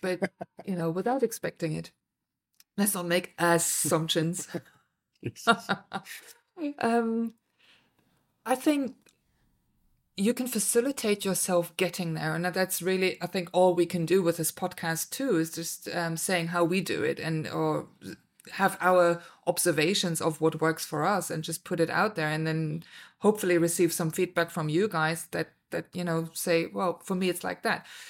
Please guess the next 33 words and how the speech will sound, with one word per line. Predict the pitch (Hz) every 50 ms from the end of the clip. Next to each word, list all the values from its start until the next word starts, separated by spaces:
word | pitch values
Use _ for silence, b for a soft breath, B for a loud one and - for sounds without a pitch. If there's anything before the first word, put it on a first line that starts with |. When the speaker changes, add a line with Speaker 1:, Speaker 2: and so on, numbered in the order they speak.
| B B B
Speaker 1:
It's | - 220 220 - - - -
ultimately | 254 302 320 - - 269 247 240 220
what | 208 208 196 185
we've | 202 202 196
discovered | 202 180 180 - 175 170 175 175 170
the | - 165
past | - - 175 170 170 - - 165
week, | 165 165 165 160 - - - -
um, | 170 170 170 160 160 156 156 156 156 160 156 156 _ _
since | - - 190 175 170 -
the | - 165
last | 160 156 165 - - -
podcast. | - 170 160 - - 170 165 156 156 151 - - - - B B B B B B B B B B B B B B -
The | - 202
details | 165 156 - 214 254 311 311 - - 226 226 220 220 220 214 - -
that | - 190 180 -
the | - 185
mind | 175 170 170 175 180 190 208 220 226 208
would | - 180 170 170
like | 165 170 175 175
to | - 175
put | 160 - - 190 185
into | - 147 160 - - 160
place | - - - 185 170 175 180 175 -
in | 165 -
order | - 160 170 175 170
to | 170 - 175
create | 165 - - - 170 170 170 165 165 165 -
something | - - - 190 196 240 240 - - 156 147 160 165 170 -
and | 170 165 160
validate | - 165 170 175 170 165 160 151 156 156
its | 156 156 - -
existence, | - - - 156 165 160 - - - - - - - - 185 - - -